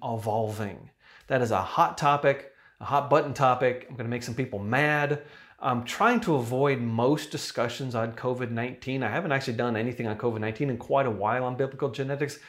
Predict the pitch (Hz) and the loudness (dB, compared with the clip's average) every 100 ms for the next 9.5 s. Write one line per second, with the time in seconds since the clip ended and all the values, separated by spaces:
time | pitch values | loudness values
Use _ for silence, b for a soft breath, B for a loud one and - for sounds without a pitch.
0 | B B 143 147 127 - 165 165 165 - | B B 0 2 2 0 2 2 2 -2
1 | 139 135 135 120 117 147 143 127 127 123 | -4 -2 -2 -4 -4 -2 -2 -4 -4 -2
2 | 120 113 104 120 - 143 131 135 139 135 | -4 -2 0 0 0 0 0 2 2 2
3 | 139 B B B - 131 139 151 160 131 | 0 B B B -4 -2 0 0 0 -2
4 | 123 151 147 107 123 220 220 160 160 170 | 2 4 4 2 0 0 0 -2 2 0
5 | 170 117 110 180 175 151 143 160 - 175 | 0 -2 -2 -2 0 0 2 0 0 -2
6 | 110 90 - - B B B - 165 175 | -2 -8 -14 -20 B B B 6 6 6
7 | 165 160 147 143 139 - 139 123 120 107 | 2 2 2 2 -2 0 0 2 2 0
8 | 101 - _ b b b 131 110 120 117 | -6 -14 _ b b b -4 -2 -4 2
9 | 160 170 180 165 | 2 2 0 -2